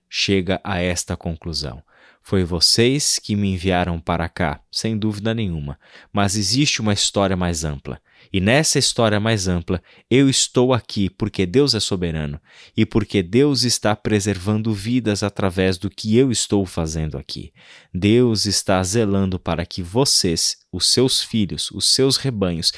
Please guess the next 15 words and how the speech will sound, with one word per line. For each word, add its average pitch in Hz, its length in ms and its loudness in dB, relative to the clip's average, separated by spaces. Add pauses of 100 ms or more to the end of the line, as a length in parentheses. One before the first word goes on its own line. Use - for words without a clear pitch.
(240)
e 101 100 2
a 95 60 2
sua 156 380 2
descendência 107 760 0
estivessem 101 540 0
garantidos. 104 800 0 (300)
Deus 120 380 4
está 110 240 0
fazendo 95 440 0
todas 117 400 -2
essas 92 280 -2
coisas 101 360 0
por 123 260 2
meu 98 300 2
intermédio. 73 600 -6